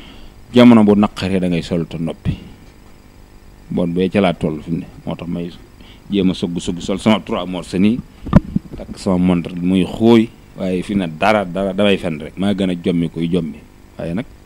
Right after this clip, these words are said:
sant rek, ndax, euh, Yàlla boole na ma gaa yu baax yoo xam ne wax dëgg Yàlla fàttewul ma benn yoon, surtout waa kër Serigne Fallou yi, moom mënuma leen a fay, ndax man,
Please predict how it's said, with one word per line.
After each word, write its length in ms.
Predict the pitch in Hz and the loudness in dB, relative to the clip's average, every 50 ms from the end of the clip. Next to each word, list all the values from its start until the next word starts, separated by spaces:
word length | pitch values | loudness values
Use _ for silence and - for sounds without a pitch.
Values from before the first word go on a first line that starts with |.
| - - - | -20 -20 -6
sant 260 | - - 202 185 - | -2 -2 0 0 -2
rek, 160 | 190 127 156 - - - - - - - - - - - - - - - - - - - - | -4 -8 -8 -10 -12 -20 -20 -20 -20 -20 -20 -20 -20 -20 -20 -20 -20 -20 -20 -20 -20 -14 -12
ndax, 240 | - - - - - - | -12 -12 -12 -12 -14 -14
euh, 580 | - - - - - - - - - - - | -14 -14 -16 -18 -20 -20 -18 -18 -16 -14 -10
Yàlla 220 | 110 107 101 98 92 | -8 -6 -4 -4 0
boole 240 | 92 95 92 90 92 | 2 2 2 4 2
na 80 | 90 | 0
ma 100 | 87 85 | 0 -2
gaa 220 | 85 85 90 87 82 | -4 -4 -4 -2 -2
yu 80 | 82 | -2
baax 220 | 82 82 78 - 90 | -4 -4 -6 -4 -4
yoo 100 | 85 78 | -6 -6
xam 120 | 76 80 | -6 -8
ne 60 | 78 80 | -8 -8
wax 100 | 76 76 | -8 -4
dëgg 120 | 90 104 110 | 0 2 4
Yàlla 180 | 113 98 90 87 | 4 4 2 0
fàttewul 400 | - 82 78 - - 85 82 78 | -2 -8 -10 -8 -10 -10 -8 -8
ma 80 | 71 | -10
benn 240 | 78 82 90 85 85 | -10 -8 -8 -8 -8
yoon, 200 | 85 76 - - - - - - - - - - - - - - - - - | -10 -10 -12 -14 -16 -20 -20 -20 -20 -20 -20 -20 -20 -20 -20 -20 -20 -16 -14
surtout 220 | - - - 85 87 | -14 -12 -8 -6 -6
waa 100 | 85 80 | -6 -6
kër 120 | - 78 - | -8 -12 -14
Serigne 220 | - 78 73 - | -14 -14 -14 -14
Fallou 260 | - - 82 80 80 82 | -12 -10 -10 -8 -8 -8
yi, 220 | 85 82 82 - - - - - - | -8 -10 -10 -12 -14 -18 -20 -18 -14
moom 120 | 90 85 85 | -10 -6 -4
mënuma 200 | 90 90 87 87 | -2 -2 -2 -2
leen 160 | 85 82 85 | -4 -6 -8
a 60 | 82 | -10
fay, 180 | - - 87 - - - - - - - - - - - - - - - | -12 -14 -14 -14 -16 -20 -20 -20 -20 -20 -20 -20 -20 -20 -20 -20 -18 -16
ndax 140 | - - 85 | -10 0 4
man, 180 | 104 123 110 | 6 6 6